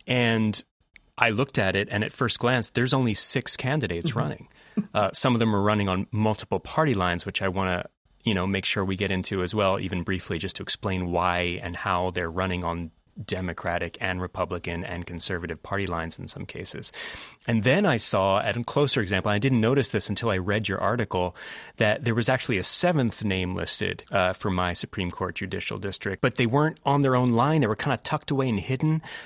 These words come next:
Speaker 1: A candidate named Beth Parlato, uh, who apparently was running for Congress up in Buffalo, hundreds of miles
Speaker 2: Yes,
Speaker 1: from here.
Speaker 2: yes, that's right.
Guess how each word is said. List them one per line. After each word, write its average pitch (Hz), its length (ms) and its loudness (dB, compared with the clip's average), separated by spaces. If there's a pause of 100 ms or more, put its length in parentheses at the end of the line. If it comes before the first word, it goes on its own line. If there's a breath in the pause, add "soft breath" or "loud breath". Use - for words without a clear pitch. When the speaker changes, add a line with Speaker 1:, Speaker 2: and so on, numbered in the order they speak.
Speaker 1:
A 113 40 -4
candidate 127 500 0
named 117 220 2
Beth - 240 -2
Parlato, 123 680 0 (420 loud breath)
uh, 107 420 2 (200)
who 117 300 2
apparently 131 640 0
was 120 280 2
running 127 280 2
for 113 120 -4
Congress 170 760 -2 (160)
up 135 180 0
in 110 140 0
Buffalo, 160 600 2
hundreds 131 640 0
of - 140 -2
miles 151 360 2
Speaker 2:
Yes, 143 80 4
Speaker 1:
from 160 120 2
here. 170 240 2
Speaker 2:
yes, 143 260 0
that's 131 220 -4
right. 143 240 0